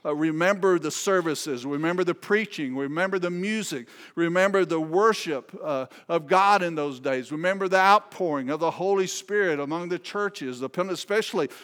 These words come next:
the Pentecostal churches. And, and, and we remember that God, God was, was foremost in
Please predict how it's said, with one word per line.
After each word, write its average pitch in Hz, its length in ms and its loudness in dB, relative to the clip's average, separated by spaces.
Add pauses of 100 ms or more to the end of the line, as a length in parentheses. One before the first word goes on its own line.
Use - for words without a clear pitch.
the 185 100 -4
Pentecostal 196 800 0
churches. 143 720 -8 (680)
And, 175 340 2
and, 165 380 -2 (100)
and 156 380 -6 (360)
we 196 200 0
remember 202 720 2 (1040)
that 175 260 0
God, 180 680 8 (220)
God 196 440 4
was, 143 420 -4
was 151 380 -4 (200)
foremost 208 640 4
in 151 160 -6